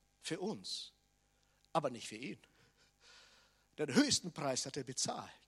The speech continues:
Umsonst, aber nicht vergeblich. Wenn wir das annehmen, werden wir das lebendige Wasser aus unserem Leben fließen.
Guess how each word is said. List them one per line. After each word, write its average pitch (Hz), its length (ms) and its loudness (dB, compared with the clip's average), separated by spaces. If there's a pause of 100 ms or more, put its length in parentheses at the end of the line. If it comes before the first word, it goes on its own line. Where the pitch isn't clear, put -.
(1120)
Umsonst, 196 600 8
aber 180 160 4
nicht 196 140 6
vergeblich. 185 720 8 (300)
Wenn 214 220 12
wir 233 80 4
das 202 260 8
annehmen, 233 640 8 (200)
werden 226 520 8
wir 247 220 4 (420)
das 208 180 12
lebendige 226 680 12
Wasser 214 420 10 (220)
aus 202 300 12
unserem 277 640 10 (160)
Leben 262 480 10
fließen. - 720 2